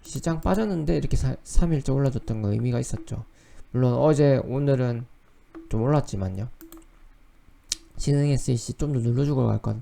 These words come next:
같-, 같은데, 워낙 세다 보니까 이, 한 번 더 관심을 모았습니다. 그리고 탄소 중립 관련해가지고 이제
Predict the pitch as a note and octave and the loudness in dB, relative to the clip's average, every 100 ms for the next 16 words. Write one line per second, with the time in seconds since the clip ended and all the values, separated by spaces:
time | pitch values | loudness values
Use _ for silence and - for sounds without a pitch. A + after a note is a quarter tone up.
0 | - - A2 - - - - - - A#2+ | -8 -4 -4 -4 -20 -20 -6 -6 -4 2
1 | A#2 B2+ A2+ - - - - C3+ C#3 - | 6 6 2 -8 -10 -10 0 6 6 8
2 | F3+ F#3+ D3 A#2 - B2+ A2 - - - | 8 10 8 6 6 4 4 -4 -20 -20
3 | - - - - G#2+ A#2+ B2 A2+ A2 A2 | -20 -20 -8 -2 0 4 4 4 4 2
4 | A2 A2+ G2+ A2+ G#2 - - - - - | 2 2 2 2 2 0 -2 -6 -10 -12
5 | - - - - - D3 D3 C3+ G3+ A3+ | -20 -20 -20 -20 0 8 8 10 10 10
6 | A#3 G3+ F3+ D3 C3 C3 B2 A2 G#2 C3 | 6 6 4 4 4 4 4 4 2 0
7 | A2+ G#2+ G#2+ G#2 | 0 0 0 -2